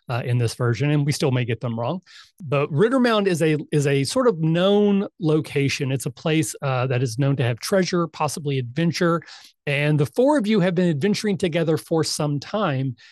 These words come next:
and you have all made your way to Rittermound together. But you've already had some adventures on the way here. So I just wanna take a quick moment, kinda go around the table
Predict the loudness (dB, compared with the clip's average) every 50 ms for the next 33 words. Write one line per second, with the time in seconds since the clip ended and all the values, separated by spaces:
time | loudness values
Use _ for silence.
0 | -20 _ -2 0 2 4 4 6 6 4 4 4 4 4 4 4 4 4 2 2
1 | 2 0 0 0 2 2 2 4 4 4 2 2 0 -2 -6 _ _ _ _ _
2 | -16 -4 0 2 4 4 4 2 0 -2 0 0 2 2 2 2 0 0 0 0
3 | 0 0 -2 -4 -6 -8 -4 -2 0 0 2 2 0 -2 -4 -6 -12 -20 -20 _
4 | _ _ _ -2 0 0 0 2 2 4 4 4 2 2 2 0 0 0 0 0
5 | 0 0 0 0 2 2 2 2 2 2 0 0 0 2 2 2 4 4 4 4
6 | 4 2 2 2 0 0 2 2 2 0 -2 -6 -14 -20 -20 -14 _ 2 2 4
7 | 4 2 0 0 2 2 2 2 0 -2 -2 -4 -4 -2 0 0 0 0 0 -2
8 | -4 -2 -2 -2 0 2 2 4 4 4 2 2 2 0 -2 0 0 0 2 2
9 | 2 2 2 0